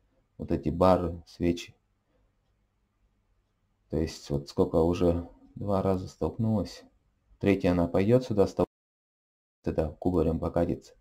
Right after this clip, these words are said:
Либо она пробьёт его, но скорее всего третий бар вниз. Я так почему-то думаю.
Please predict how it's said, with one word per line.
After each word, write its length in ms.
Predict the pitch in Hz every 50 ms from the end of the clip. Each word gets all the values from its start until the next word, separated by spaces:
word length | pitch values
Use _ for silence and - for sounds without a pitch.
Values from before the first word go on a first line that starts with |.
| - - - _ _ _ _ _
Либо 260 | - - 92 92 95 92
она 160 | 92 92 92
пробьёт 540 | - - 92 92 92 98 101 98 - - -
его, 160 | 85 82 82
но 140 | 85 87 87
скорее 340 | - - 101 104 110 110
всего 320 | 110 107 - 98 95 95 92
третий 420 | - - - 98 101 - - -
бар 360 | 87 92 90 92 95 - - _ _ _ _ _ _ _ _ _ _ _ _ _ _ _ _ _ _ _ _ _ _ _ _ _ _ _
вниз. 500 | - 71 82 87 98 98 - - - - _ _ _ _ -
Я 140 | - -
так 180 | - - - -
почему-то 380 | - - - - 67 67 - 69
думаю. 440 | 69 69 76 71 69 69 76 80